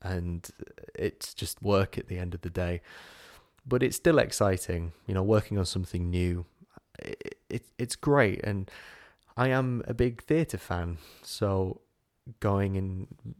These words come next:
you know, flying to Broadway and watching Moulin Rouge or whatever it may be, and, and sitting in that aut-, auditorium watching it and going,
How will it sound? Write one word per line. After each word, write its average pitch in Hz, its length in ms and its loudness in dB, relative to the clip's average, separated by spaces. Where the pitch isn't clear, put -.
you 95 60 -2
know, 87 120 -4
flying 95 340 -4
to 92 60 -10
Broadway 95 460 0
and 95 140 -2
watching 90 520 -4
Moulin 92 360 2
Rouge 90 480 0
or 87 100 -2
whatever 92 320 0
it 90 80 -2
may 92 160 0
be, 92 280 0
and, 90 200 -2
and 95 240 -2
sitting 98 340 0
in 92 60 0
that 95 160 2
aut-, 95 300 -2
auditorium 92 560 0
watching 98 360 0
it 92 160 -2
and 95 160 -2
going, 92 400 0